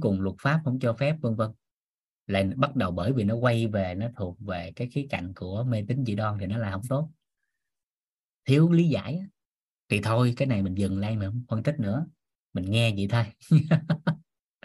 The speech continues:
Cái đoạn này thì nghe vậy thôi nha. Tha không có, có mong cầu các anh chị, à, các anh chị làm đó, mà nó thuộc về cái nhận thức, nên ai nhận thức phù hợp thì làm cũng được thôi ha.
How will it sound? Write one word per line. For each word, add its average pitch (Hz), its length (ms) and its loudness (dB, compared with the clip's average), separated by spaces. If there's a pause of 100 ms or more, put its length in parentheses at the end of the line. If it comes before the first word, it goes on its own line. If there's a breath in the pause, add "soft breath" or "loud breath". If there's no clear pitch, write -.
(400 loud breath)
Cái 147 100 4
đoạn 104 200 4
này 104 140 2
thì 98 120 -2
nghe 117 300 2
vậy 104 120 -2
thôi 117 100 2 (360)
nha. 113 240 0 (640)
Tha 123 120 2
không 113 220 2
có, 131 180 4
có 135 200 0
mong 117 220 2
cầu 92 260 -2
các 120 100 -2
anh 123 180 2
chị, 98 260 -2
à, 107 220 -4 (1800)
các 127 100 2
anh 127 80 4
chị 98 100 -2
làm 92 240 -2
đó, 107 100 -4 (680)
mà 95 140 -2
nó 104 160 0
thuộc 95 220 -2 (100)
về 87 240 -6
cái 117 100 -2
nhận 98 180 -4
thức, 160 140 2 (540)
nên 107 120 -2
ai 104 200 -4
nhận 95 200 -4
thức 156 220 -2
phù 98 160 -2
hợp 85 220 -6
thì 101 100 -6
làm 87 220 -10
cũng 78 120 -8
được 90 160 -6
thôi 104 240 -4 (880)
ha. 104 220 -2